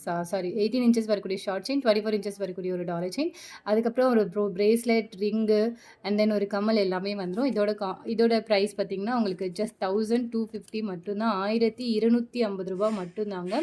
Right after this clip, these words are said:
இதை நான் தனித்தனியா இதோட பிரைஸஸுமே மென்ஷன் பண்றேன். இந்த and இதோட பிரைஸ் ஒன் எயிட்டி வரும். இது த்ரீ ஃபிஃப்டி வரும். இந்த டாலர் செயின் உங்களுக்கு முந்நூத்தம்பது ரூபா வரும். முந்நூத்தி தொண்ணூத்தி ஒன்பது ரூபா வரும். And இந்த டாலர் செயின் வந்து ஃபைவ் ஃபிஃப்டி வரும்.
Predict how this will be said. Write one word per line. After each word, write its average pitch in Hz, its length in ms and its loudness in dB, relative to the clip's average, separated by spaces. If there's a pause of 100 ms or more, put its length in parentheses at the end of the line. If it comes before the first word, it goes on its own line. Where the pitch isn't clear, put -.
(420)
இதை 247 140 4
நான் 262 140 4
தனித்தனியா 247 480 4
இதோட 240 200 4
பிரைஸஸுமே 220 580 2
மென்ஷன் 214 380 0
பண்றேன். 208 320 0
இந்த 214 180 0
and 202 160 4
இதோட 202 520 4
பிரைஸ் 226 380 4
ஒன் 190 100 2
எயிட்டி 202 280 -2
வரும். 214 340 0 (200)
இது 208 280 4
த்ரீ 214 40 0
ஃபிஃப்டி 247 400 -2
வரும். 240 360 2
இந்த 202 120 -2 (200)
டாலர் 202 300 4
செயின் 220 120 0
உங்களுக்கு 190 280 -4
முந்நூத்தம்பது 208 440 -2
ரூபா 202 160 2
வரும். 196 320 0 (100)
முந்நூத்தி 233 400 4
தொண்ணூத்தி 233 340 2
ஒன்பது 190 260 -2
ரூபா 196 160 2
வரும். 208 300 0 (360)
And 214 160 2
இந்த 269 200 6
டாலர் 233 320 4
செயின் 220 220 0
வந்து 330 260 0 (160)
ஃபைவ் 233 240 4
ஃபிஃப்டி 220 260 -2
வரும். 170 280 -4